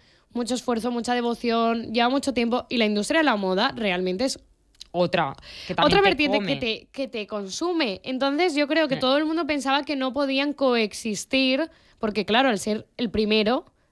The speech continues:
Speaker 1: que lo
Speaker 2: Ujú.
Speaker 1: estaba haciendo, yo creo que les daba como miedo que se les com-, se le comiese uno de los dos
Speaker 2: Y que se le
Speaker 1: torbellinos.
Speaker 2: fuera la chola
Speaker 1: Sí.
Speaker 2: también.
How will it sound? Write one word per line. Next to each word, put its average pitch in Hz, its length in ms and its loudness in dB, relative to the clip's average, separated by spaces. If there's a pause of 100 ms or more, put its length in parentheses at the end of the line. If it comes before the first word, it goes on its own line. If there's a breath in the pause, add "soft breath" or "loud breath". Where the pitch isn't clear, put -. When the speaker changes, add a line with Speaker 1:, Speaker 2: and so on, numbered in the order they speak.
Speaker 1:
que 240 100 -4
lo 233 80 0
Speaker 2:
Ujú. - 20 0
Speaker 1:
estaba 226 220 2
haciendo, 226 400 -4
yo 233 160 -2
creo 233 160 -4
que 277 100 -4
les 233 160 -2
daba 214 220 0
como 247 280 0
miedo 220 480 2
que 285 80 -2
se 262 140 -2
les 233 180 -2
com-, 202 320 -4 (120)
se 240 160 -6
le 214 100 -2
comiese 220 480 2
uno 262 220 4
de 262 80 4
los 226 160 0
dos 220 140 -2
Speaker 2:
Y - 20 -16
que 254 80 -2
se 233 60 -2
le - 0 - (100)
Speaker 1:
torbellinos. 185 280 2
Speaker 2:
fuera 160 160 0
la 160 140 -2
chola 143 320 -8
Speaker 1:
Sí. 131 60 -8
Speaker 2:
también. 160 380 0